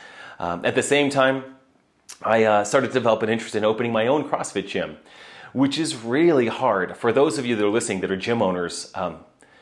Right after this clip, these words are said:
you know, uh, opening a CrossFit gym is really, really, really hard. At the same time, I wanted to, um, do, you know, be a really, really good trainer.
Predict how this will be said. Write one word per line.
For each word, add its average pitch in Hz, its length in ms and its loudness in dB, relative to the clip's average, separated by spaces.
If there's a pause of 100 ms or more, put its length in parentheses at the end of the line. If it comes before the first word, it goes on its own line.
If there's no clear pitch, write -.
(580)
you 117 200 -4
know, 92 500 -6
uh, 92 340 -2
opening 127 280 -4
a 107 40 -4
CrossFit 101 300 -4
gym 107 160 -8
is 104 80 -8
really, 110 560 -4
really, 104 340 -4
really 92 300 -6
hard. 85 460 -4 (440)
At 139 160 -2
the 131 80 -2
same 190 380 0
time, 160 380 0
I 110 80 2
wanted 113 380 0
to, 98 380 -2 (300)
um, 101 300 -4 (1040)
do, 151 380 0
you 147 120 -2
know, 113 200 0 (400)
be 175 180 0
a 165 40 6
really, 139 380 2
really 127 240 2
good 113 260 0
trainer. 120 640 -2